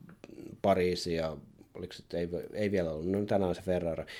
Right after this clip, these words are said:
Mut tavallaan niinku se on ollut, sit loppujen lopuksi se mitä on soitettu, niin se on ollut hyvin staattinen, mennään siihenkin vähän myöhemmin, et, et, et minkä, mitkä yllätyksiä siellä on, että se on niin staattinen. Mut siis se, että kun sit taas niinku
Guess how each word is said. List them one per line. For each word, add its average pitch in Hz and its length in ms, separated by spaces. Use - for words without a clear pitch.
Mut 110 140
tavallaan 117 360
niinku 104 140
se - 140
on 117 100
ollut, 113 380
sit 120 140
loppujen 139 280
lopuksi 90 200
se 98 80
mitä 101 280
on 87 100
soitettu, 87 480
niin 73 140
se 85 80
on 87 80
ollut 87 160
hyvin 90 340
staattinen, 85 680
mennään 85 280
siihenkin 87 380
vähän 85 200
myöhemmin, 82 440
et, - 160
et, - 160
et 78 100
minkä, 104 400
mitkä 110 360
yllätyksiä 95 580
siellä 92 260
on, 98 160
että - 200
se 90 100
on 92 160
niin 85 160
staattinen. 85 480
Mut 87 140
siis - 200
se, 127 100
että 110 100
kun - 100
sit 110 200
taas 113 160
niinku 98 360